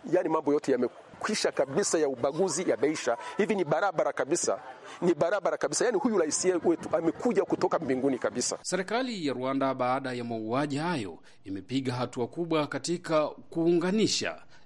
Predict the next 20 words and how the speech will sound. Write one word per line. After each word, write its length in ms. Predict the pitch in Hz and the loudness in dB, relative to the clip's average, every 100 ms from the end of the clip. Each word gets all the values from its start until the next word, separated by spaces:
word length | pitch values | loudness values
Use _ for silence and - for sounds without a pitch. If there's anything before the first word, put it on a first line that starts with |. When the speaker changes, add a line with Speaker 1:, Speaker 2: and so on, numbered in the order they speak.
| - | -14
Speaker 2:
jamii 460 | 110 117 147 151 139 | -6 0 4 6 4
na 120 | 135 | 2
familia 680 | 139 135 143 190 170 156 143 | 0 -2 -2 -2 0 0 -2
zilizogawanyika 1120 | 151 180 160 165 151 156 175 180 - 95 - - - - | -4 -4 -2 -2 -2 -2 2 0 0 -6 -8 -16 -10 -6
wakati 400 | - 190 180 175 | -4 -2 0 0
wa 80 | |
mauaji, 640 | 170 175 180 156 107 82 - - - - | 2 2 4 4 2 -10 -20 -20 -20 -12
na 100 | 113 | -4
hivyo 460 | 147 160 147 139 - - - | 2 4 4 0 -2 -20 -12
kuomba 500 | - 202 180 139 113 - | 2 4 6 2 -2 -6
kila 260 | - 262 196 | -8 -4 -2
mmoja 520 | 180 170 147 117 85 - - | 0 2 2 2 -8 -12 -12
kusamehe 500 | 151 196 180 170 113 | -4 -2 2 0 -2
mwenzake. 640 | 90 92 110 131 - 107 - | -8 -8 -2 -2 -2 -8 -4
Gasigwa 680 | 147 190 214 254 233 202 156 | 2 2 2 -2 2 2 4
Inosa 520 | 139 127 117 98 82 - | 4 4 2 -4 -8 -4
nilikutana 500 | 143 139 139 180 175 | 0 0 0 0 2
naye 340 | 175 214 226 202 | 2 2 2 2
wiki 360 | 165 202 185 | 2 0 0
iliyopita 600 | 170 160 147 214 - 101 | 2 2 0 -4 -4 -6